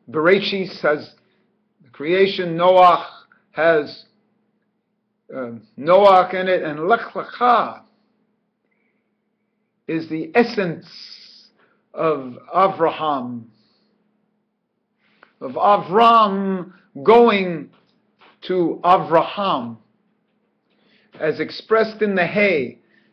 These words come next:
and the Hay is derived in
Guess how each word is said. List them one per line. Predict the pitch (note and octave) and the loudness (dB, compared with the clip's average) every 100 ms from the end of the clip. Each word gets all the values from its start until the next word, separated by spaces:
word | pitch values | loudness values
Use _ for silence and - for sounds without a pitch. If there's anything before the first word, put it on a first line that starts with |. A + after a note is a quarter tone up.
| - | -16
and | C#3+ D3+ | -10 -8
the | |
Hay | D3 A3+ G#3 E3+ C#3+ - _ - | -2 2 4 4 0 -12 _ -16
is | C#3+ A#2+ | -16 -10
derived | D#3+ D3+ G3+ G#3+ G3 D#3+ C3+ A#2 _ _ _ _ - | -6 2 6 6 6 2 -2 -14 _ _ _ _ -4
in | A3 G3+ E3+ D3 - | -2 -2 -4 -6 -12